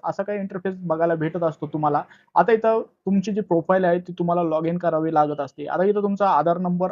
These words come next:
आणि तुमचा जो मोबाईल नंबर आहे तो टाकून proceed to form या बटनावरती क्लिक करावं लागतं. पण सर्वप्रथम मित्रांनो, या योजनेअंतर्गत अर्ज कशा पद्धतीने केला जातो आणि याच्यामध्ये काय काय सविस्तर माहिती आहे हे आपण जाणून घेणार आहोत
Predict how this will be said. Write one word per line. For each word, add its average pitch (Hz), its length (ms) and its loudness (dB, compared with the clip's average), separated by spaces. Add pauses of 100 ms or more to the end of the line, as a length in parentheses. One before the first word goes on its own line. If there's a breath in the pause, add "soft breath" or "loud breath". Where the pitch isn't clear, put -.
आणि 165 240 -2
तुमचा 170 220 -4
जो 170 120 0
मोबाईल 160 340 2
नंबर 170 240 -2
आहे 165 100 -2
तो 165 240 -6
टाकून 170 300 -2 (340 soft breath)
proceed 185 340 2
to 208 60 0
form 185 360 0
या 170 80 4
बटनावरती 175 460 -2
क्लिक 196 280 -2
करावं 151 240 2
लागतं. 147 300 -6 (320 soft breath)
पण 226 100 4
सर्वप्रथम 226 520 4
मित्रांनो, 185 520 0
या 175 300 4 (140)
योजनेअंतर्गत 175 920 0
अर्ज 185 260 4 (300)
कशा 208 240 2
पद्धतीने 196 520 -2
केला 180 260 2
जातो 170 320 -2 (340)
आणि 180 220 2
याच्यामध्ये 175 640 -2 (120)
काय 175 260 0
काय 190 160 0
सविस्तर 175 520 -6
माहिती 175 340 0
आहे 156 160 -2
हे 165 80 -2
आपण 180 280 0
जाणून 180 300 2
घेणार 151 240 -2
आहोत 165 180 -2